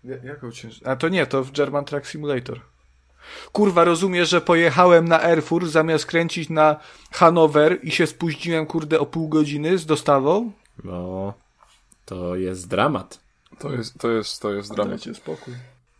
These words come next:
Speaker 3: Zapowiedziano też dodatek do Returnal, e, który wprowadzi między innymi tryb survivalowy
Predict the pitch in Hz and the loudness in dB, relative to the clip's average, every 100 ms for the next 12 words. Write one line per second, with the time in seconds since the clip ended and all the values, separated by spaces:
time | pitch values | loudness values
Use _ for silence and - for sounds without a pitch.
0 | _ 110 117 - 117 135 120 117 117 127 | _ -4 -4 -2 -2 -2 -4 -2 4 4
1 | 117 110 110 113 113 131 117 104 104 104 | 4 -2 -4 -4 -4 -6 -2 -2 -4 -6
2 | - 104 101 101 101 101 104 - - 101 | -10 -6 -4 -4 -4 -4 -8 -12 -10 -6
3 | 104 104 104 - - - 104 104 101 107 | -4 -6 -8 -18 -20 -12 0 0 0 -8
4 | 104 101 101 _ _ - 107 104 104 107 | -10 -12 -16 _ _ -12 -8 -8 -6 -4
5 | 110 107 110 117 - - 110 113 120 113 | -4 -4 -4 -6 -6 -10 -2 2 2 4
6 | 120 120 120 | 4 4 -2